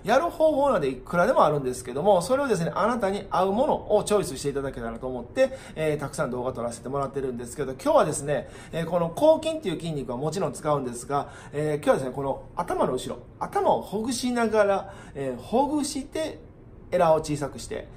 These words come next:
シャープにするっていう方法でですね、やっていきたいと思います。でですね、あの、なぜ今日頭の、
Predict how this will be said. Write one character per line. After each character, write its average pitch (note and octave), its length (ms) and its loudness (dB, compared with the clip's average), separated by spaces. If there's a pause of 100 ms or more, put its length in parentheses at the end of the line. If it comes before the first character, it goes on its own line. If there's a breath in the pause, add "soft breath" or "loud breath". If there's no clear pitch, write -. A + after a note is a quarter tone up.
(240 loud breath)
シ - 140 -4
ャ F3 40 8
ー D#3+ 80 4
プ C3 40 -6
に B2+ 80 -6
す - 120 -10
る - 60 -10
っ - 20 -14
て - 120 -12
い C4+ 60 -2
う C4 60 2
方 A3+ 180 8
法 G3+ 160 2
で F#3+ 80 4
で D3+ 80 2
す B2+ 60 -4
ね、 D#3 80 0
や C#3 80 2
っ - 80 -10
て C#3 60 -4
い C3 40 -6
き - 80 -12
た B2 80 -4
い A2+ 80 -6
と A#2+ 80 -8
思 A#2 180 -4
い A#2+ 60 -8
ま A#2+ 140 -8
す。 A#2+ 120 -10 (200)
で A#3+ 100 -2
で A#3+ 100 2
す G#3 120 -2
ね、 G#3+ 240 4 (200 loud breath)
あ G3 140 2
の、 G3 240 2
な A3+ 180 4
ぜ D#4 160 -4
今 D4+ 140 4
日 A3 60 8
頭 A#3 280 4
の、 F#3 440 2